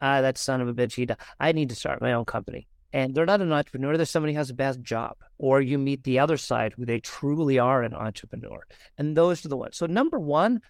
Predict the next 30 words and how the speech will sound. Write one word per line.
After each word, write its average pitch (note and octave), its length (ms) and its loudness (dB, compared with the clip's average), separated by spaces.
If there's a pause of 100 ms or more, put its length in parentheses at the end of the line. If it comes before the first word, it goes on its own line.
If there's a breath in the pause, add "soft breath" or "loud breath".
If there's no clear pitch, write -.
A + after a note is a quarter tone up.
(260 soft breath)
I F3 120 0
didn't B3 180 4
want F3+ 160 2
to F3+ 40 -2
give E3+ 140 2
advice D#3 360 0
because D3 500 -4 (340)
not E3 200 0
everyone G#3 340 0
is B2+ 140 -6
me. C#3 300 -6 (300)
I've D#3 180 -2
never E3+ 260 0
had E3 160 0
a C3+ 180 -4
job, A2 460 -8 (200)
<laughs> - 240 -20
but C#4 140 4
I G#3 180 2
have G#3 200 4
a F3+ 60 -2
bunch F3+ 260 2
of - 60 -4
college D3+ 360 4
degrees. B2+ 720 -2
I, D#3+ 320 2 (260 soft breath)
I'm G3+ 180 2
a G3 40 0
true F#3 360 -2
entrepreneur C#3+ 640 -2